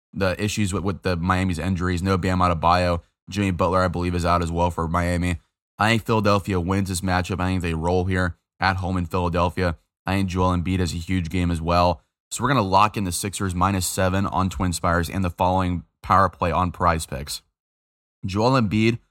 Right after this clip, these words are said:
over twenty-four and a half points. I love that one tonight. And then as well, Tyrese Maxey over fifteen and a half points. I do like that to hit here as well.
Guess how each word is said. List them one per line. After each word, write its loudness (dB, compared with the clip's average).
over 2
twenty-four -2
and 2
a 2
half 0
points. -4
I 2
love 2
that 0
one -4
tonight. -4
And 0
then 2
as 2
well, 4
Tyrese -2
Maxey 0
over -2
fifteen -4
and -2
a -2
half -2
points. -4
I 0
do 0
like 0
that -2
to -4
hit -4
here -4
as -2
well. 0